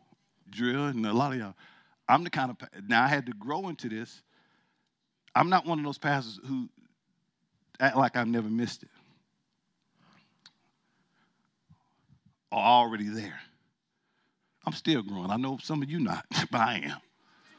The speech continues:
It's about three of y'all who's, I mean, you done peaked out, man. I, I commend you, bruh.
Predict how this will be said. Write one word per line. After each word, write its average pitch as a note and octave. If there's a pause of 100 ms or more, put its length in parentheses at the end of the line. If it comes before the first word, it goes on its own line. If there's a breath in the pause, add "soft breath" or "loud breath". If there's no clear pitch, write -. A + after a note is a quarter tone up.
(500 soft breath)
It's A2
about B2+
three D3+
of B2+
y'all B2
who's, A2 (420 soft breath)
I A2+
mean, G#2
you B2+
done A2
peaked B2+
out, G#2+
man. G#2
I, A#2
I A2+
commend A#2
you, G2+
bruh. G2+